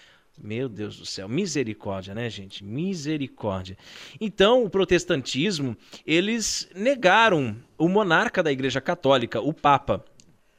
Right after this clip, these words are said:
exceto os anglicanos, que reconhecem ao Papa um vago primado de honra, mas não jurídico. Na seita protestante anglicana, continuaram os arcebispos,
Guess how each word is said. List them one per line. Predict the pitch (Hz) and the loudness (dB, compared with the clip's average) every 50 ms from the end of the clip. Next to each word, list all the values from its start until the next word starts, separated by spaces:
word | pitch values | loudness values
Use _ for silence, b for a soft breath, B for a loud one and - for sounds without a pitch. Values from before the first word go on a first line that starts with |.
| _ _ _ - - | _ _ _ -10 -2
exceto | 170 180 170 - - 202 226 - - 247 | -2 -2 -2 0 0 0 0 0 -2 -2
os | 185 220 | -2 -2
anglicanos, | 233 226 233 240 - - 208 175 139 120 107 98 - - B B B B B B B _ | -2 -2 -4 -8 0 2 4 4 4 2 -2 -6 -10 -14 B B B B B B B _
que | - 180 | 0 2
reconhecem | 175 180 - 190 180 156 143 143 143 151 165 180 190 - - - 226 220 214 - | 2 4 4 2 2 2 2 2 2 4 4 2 2 0 -2 -4 -4 -4 -4 -2
ao | 139 147 139 | -2 -2 -2
Papa | - - - 123 123 123 123 127 - - 185 196 220 262 B B B B B B B 160 139 B - | 0 0 2 2 4 4 4 2 2 4 4 4 4 4 B B B B B B B -20 -20 B -4
um | 202 214 | -4 -4
vago | 185 151 175 226 254 294 311 302 294 254 220 240 226 | -2 0 2 2 4 4 6 4 4 4 2 -4 -4
primado | - - 233 226 214 202 202 214 214 196 214 | -2 -2 -2 -2 2 2 4 4 2 2 -2
de | 190 175 196 208 | -6 -4 0 2
honra, | 196 185 151 127 107 113 95 - - | 4 4 4 2 0 -4 -6 -8 -6
mas | - 120 131 131 - | -2 -2 0 0 0
não | 139 160 185 | -2 -4 -2
jurídico. | 170 190 196 175 156 123 95 - - - 65 - _ _ _ _ _ _ _ _ B B B B B B | -2 0 2 2 2 2 0 -2 -8 -12 -18 -20 _ _ _ _ _ _ _ _ B B B B B B
Na | 175 190 | 0 0
seita | - - 302 294 277 254 | 2 0 2 2 2 2
protestante | - 208 - - 160 143 - - 151 135 127 - 143 | 2 0 0 0 -2 -2 0 0 0 0 0 -2 -2
anglicana, | 151 147 139 123 - - - 170 190 185 151 117 104 - B B B B B _ | -2 -2 -4 -6 -6 -2 0 2 2 4 2 0 -2 -6 B B B B B _
continuaram | 226 254 269 - - 247 208 185 160 156 160 165 175 185 196 190 - | 2 2 2 2 0 0 2 4 4 6 6 6 4 4 2 0 0
os | 165 156 139 165 | -2 -2 0 0
arcebispos, | 156 - - - 135 117 107 120 123 143 160 170 175 170 - - 170 170 165 - - - | 0 0 -2 -4 -4 -4 -2 -2 0 0 2 2 0 0 -2 -4 -4 -4 -4 -4 -8 -10